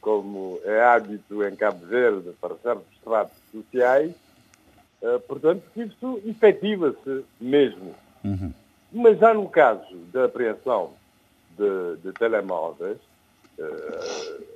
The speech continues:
Speaker 1: acho que a questão é diferente, eh, porque tem a ver, eh, com, com, com telecomunicações, com a interferência em telecomunicações, e tem a ver com a vida privada das pessoas.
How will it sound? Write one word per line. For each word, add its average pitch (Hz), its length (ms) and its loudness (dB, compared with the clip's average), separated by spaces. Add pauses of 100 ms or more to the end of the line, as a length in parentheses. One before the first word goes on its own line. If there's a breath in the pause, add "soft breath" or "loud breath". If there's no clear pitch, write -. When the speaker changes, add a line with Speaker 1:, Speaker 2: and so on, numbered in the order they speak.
(140)
Speaker 1:
acho 92 300 -4
que 113 100 -6
a 107 60 -4
questão - 600 -2 (500)
é 87 100 -6
diferente, 107 840 -2 (560)
eh, 90 180 -8 (100)
porque 120 540 -2 (220)
tem 127 240 6
a 107 60 4
ver, 101 440 0 (540)
eh, 82 440 -6 (320)
com, 78 260 -12
com, 82 400 -6
com 78 280 -12 (160)
telecomunicações, 123 1120 -4
com - 80 -14
a 76 40 -12
interferência 90 560 -10
em 87 80 -12
telecomunicações, 123 960 -4 (600)
e 143 100 -18
tem 190 220 8
a 160 40 4
ver 190 220 8
com 196 120 2
a 165 40 4
vida 175 280 2
privada 147 540 4
das 110 180 -8
pessoas. 71 400 -12